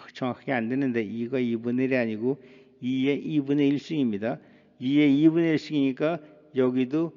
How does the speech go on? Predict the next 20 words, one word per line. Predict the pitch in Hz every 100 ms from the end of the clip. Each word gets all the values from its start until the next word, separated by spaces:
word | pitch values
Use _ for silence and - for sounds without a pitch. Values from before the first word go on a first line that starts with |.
| -
모의 | 123 127 131 139 139
이분의 | 131 135 135 139
일 | 135 135
승 | - 135
이렇게 | 123 117
나와야죠. | 135 123 120 120 139
이건 | 135 143
이제 | 135 135 - _
우리가, | - 123 113
에, | 120 120
로그 | 123 175 175
법칙에서 | 160 120 - 123 120 110 - _ _ -
식이 | - - 123
나오죠. | 113 113 113 117 160 - _
로그 | 117 113 104
공식에서 | - 113 113 113 113 107 170 247 - - _
이의 | 156 135 143 143 151 147 131
이분의 | 135 135 135
일 | 127
승은 | - 143 190